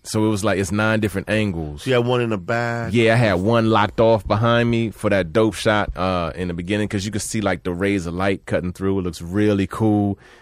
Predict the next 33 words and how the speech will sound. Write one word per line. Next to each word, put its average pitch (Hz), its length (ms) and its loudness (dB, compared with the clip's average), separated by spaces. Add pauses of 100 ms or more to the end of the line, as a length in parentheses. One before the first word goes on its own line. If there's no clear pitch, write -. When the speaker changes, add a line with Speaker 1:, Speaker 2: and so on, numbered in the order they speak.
(100)
Speaker 1:
I 101 80 0
had, 98 400 0
um, 82 460 -6 (220)
two 131 200 0
people 113 400 0
on, 87 380 -2
um, 71 560 -8 (540)
two 127 140 -2
people 107 300 -2
with 95 180 -4
the 82 80 -12
steady 107 340 0
cams 82 680 -8
walking 95 340 -2
around 90 340 -4
getting 85 160 -6
some - 160 -10
audience 92 400 -2
shots 90 320 -4
and 85 100 -6
getting 87 300 -6
me 90 140 -2
to 87 60 -4
make, 87 300 -8
you 95 100 -4
know, 87 140 -4
to 82 80 -6
cheat - 320 -8
that 90 200 -2
little, 85 280 -4
that 80 220 -6
jib 95 340 -4
shot, 123 320 -6